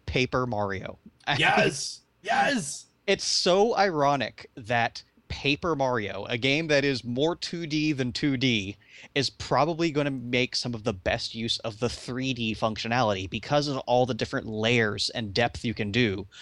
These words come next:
Speaker 1: without having to render these full three D characters. They could do some really, really awesome stuff with the tech. And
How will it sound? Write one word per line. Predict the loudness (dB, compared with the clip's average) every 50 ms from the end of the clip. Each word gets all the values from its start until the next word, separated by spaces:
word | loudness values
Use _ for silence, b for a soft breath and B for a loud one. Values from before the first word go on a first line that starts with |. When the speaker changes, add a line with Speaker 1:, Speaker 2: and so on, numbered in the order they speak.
| B B
Speaker 1:
without | -6 0 2 2 4
having | 4 2 2 4
to | 2 2
render | 2 2 2 2 2 0 0 0
these | -2 -4 -4 -4
full | -2 -2 -4 -4
three | -4 -4 -6 -4
D | -2 -2 -4
characters. | -2 -2 0 0 0 -2 -6 -10 -10 -10 -8
They | -4 -4 -2
could | -2 -2 0
do | 0 0 2
some | 2 0 0 -2 -4 -8 _ -8
really, | -4 0 4 4 6 6 6 6 6
really | 6 4 4 4 4 2
awesome | 2 2 2 2 2 2 0 -4
stuff | -6 -2 0 0 0 0
with | -6 -12
the | -12
tech. | -6 -2 0 0 0 -2 -6 -14 -18 B B B B B B
And | 2 4 4 4 2 0 -2 -6